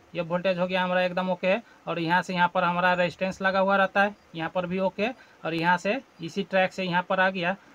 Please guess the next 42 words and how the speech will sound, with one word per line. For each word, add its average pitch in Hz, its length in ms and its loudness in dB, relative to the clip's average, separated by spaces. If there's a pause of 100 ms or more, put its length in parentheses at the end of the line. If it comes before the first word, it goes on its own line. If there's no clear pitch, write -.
और 165 100 -4
यहाँ 170 180 0
से 175 120 -8
यहाँ 170 140 0
पर 170 160 -2
हमारा 165 240 -2 (140)
एक 170 140 -4
और 196 140 8
रेजिस्टेंस 208 420 0
लगा 202 220 6
हुआ 202 220 4
है, 202 140 2 (200)
जो 156 120 -8
कि 180 120 -4
अभी 175 220 0
zero 190 240 0
voltage 202 340 2
आउट 196 120 4
कर 196 160 4
रहा 190 100 6
है, 185 60 4
जो 175 140 -2
कि 196 100 -6
यहाँ 180 180 2
पर 180 140 0
हमारा 180 340 4
लगभग 180 380 2 (500)
पन्द्रह 185 220 0
voltage 185 340 2
से 185 120 -4
ऊपर 190 300 0
और 190 180 2
तीस 175 180 -6
voltage 180 360 -4
के 202 120 -4
बीच 190 240 -4
में 196 120 -2
ये 196 140 -2
voltage 185 380 -2
हमको 185 220 0
आना 190 180 2
चाहिए 202 340 0